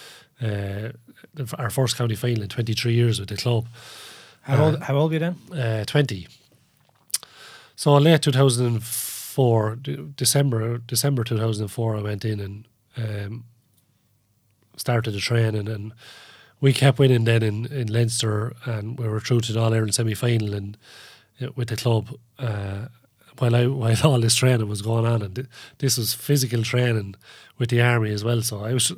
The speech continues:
Speaker 1: I was kinda half trying to mind myself for the matches coming up as well. But it was very tough, and it went on till May, and I had to do another course then and brought right up to June. So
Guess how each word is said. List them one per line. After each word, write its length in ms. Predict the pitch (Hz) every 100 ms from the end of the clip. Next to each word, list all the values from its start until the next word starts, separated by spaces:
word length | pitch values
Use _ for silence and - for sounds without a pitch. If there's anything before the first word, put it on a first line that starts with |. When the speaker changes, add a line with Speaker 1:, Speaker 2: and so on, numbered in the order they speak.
| -
Speaker 1:
I 100 | 165 147
was 120 | -
kinda 260 | 139 135
half 200 | 120 131
trying 160 | - 131
to 60 | 120
mind 260 | 135 143
myself 400 | 123 113 117 117 - - - -
for 200 | - 139
the 60 | 135
matches 380 | 143 - 113
coming 260 | - 120 123
up 140 | 123
as 140 | 120 110
well. 180 | 123 113 - - - - -
But 80 | 131
it 40 |
was 100 | 131
very 260 | 113 170 151
tough, 300 | 160 156 139
and 80 | 127
it 40 |
went 220 | 127 139
on 160 | 147 143
till 180 | 123 123
May, 320 | 131 127 120
and 200 | 110 113
I 540 | 117 - - - _
had 80 | 127
to 60 | 117
do 140 | 123
another 240 | 120 123 120
course 360 | 127 123 117
then 200 | 120 117
and 420 | 110 120 120 117
brought 240 | 120 117 107
right 160 | 117 107
up 120 | 110
to 100 | 107
June. 320 | 120 117 104
So 300 | 92 101 95